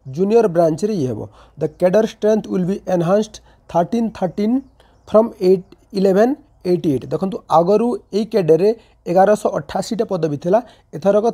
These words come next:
ତେରଶହ ତେର ହବ, ୟାନି କି ଏଡିସନାଲ ଶହେ ପଚିଶ ପଦବୀ କ୍ରିଏଟ୍ କରାଯାଇଛି।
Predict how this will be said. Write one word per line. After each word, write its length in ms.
ତେରଶହ 500
ତେର 220
ହବ, 180
ୟାନି 180
କି 160
ଏଡିସନାଲ 440
ଶହେ 240
ପଚିଶ 380
ପଦବୀ 280
କ୍ରିଏଟ୍ 300
କରାଯାଇଛି। 400